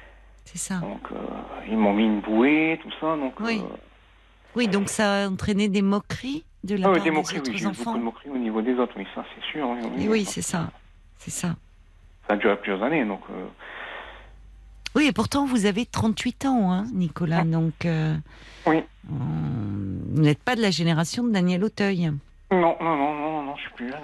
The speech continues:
Speaker 2: je suis plus jeune, mais en quatre-vingts, je suis né en quatre-vingt-cinq et c'était pas reconnu.
Speaker 1: Hmm. Hmm.
Speaker 2: Et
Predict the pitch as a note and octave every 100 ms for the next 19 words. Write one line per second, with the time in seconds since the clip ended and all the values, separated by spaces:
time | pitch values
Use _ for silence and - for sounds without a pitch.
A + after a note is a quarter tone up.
0 | B2 - - - A#2+ D3+ F3+ C#3 A#2 A#2
1 | G#2+ G#2+ - C3 B2+ B2+ A2+ - C#3 B2
2 | C3+ A#2 - E3+ F3 - A#2 - A#2+ B2
3 | - A#2+ A#2 A#2+ A#2+ B2+ A#2 F3 - -
4 | - _ G#3 G#3+ - _ _ _ _ -
5 | G3 - A#3+ A#3+ B2 - B2 B2+ B2+ C3